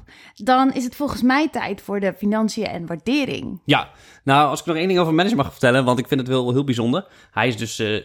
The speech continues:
Speaker 2: C E O van het bedrijf. En als hij hele goede prestaties levert voor het bedrijf, krijgt hij als vorm van de beloning als C E O, kan zijn beloningspakket oplopen naar achtenvijftig miljard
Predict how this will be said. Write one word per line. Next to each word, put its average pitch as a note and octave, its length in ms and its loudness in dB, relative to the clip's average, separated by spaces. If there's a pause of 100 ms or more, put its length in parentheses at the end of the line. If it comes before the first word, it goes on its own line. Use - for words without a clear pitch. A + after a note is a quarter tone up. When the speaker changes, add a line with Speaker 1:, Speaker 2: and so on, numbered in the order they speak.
(140)
Speaker 2:
C - 140 -8
E G#2+ 240 -2
O B2 100 2
van D3 120 0
het C#3 80 0
bedrijf. C3 420 0 (300)
En - 100 -10
als A2+ 160 -2
hij C#3+ 100 2
hele F3+ 220 4
goede D#3 220 2
prestaties - 500 -4
levert E3 320 -2
voor D3+ 140 0
het C3 140 -8
bedrijf, C#3 460 2
krijgt C3 260 0
hij A#2+ 120 -8
als - 520 -8
vorm F3 340 2
van B2 120 2
de A2+ 80 2
beloning D#3+ 460 2
als D3+ 160 -2
C - 40 -4
E C#3+ 220 2
O, F#3 100 0
kan D3 360 0 (100)
zijn A#2 260 -2
beloningspakket F3 960 0 (420)
oplopen F#3 480 4
naar A#2 140 4
achtenvijftig - 920 -2 (260)
miljard A#2 600 0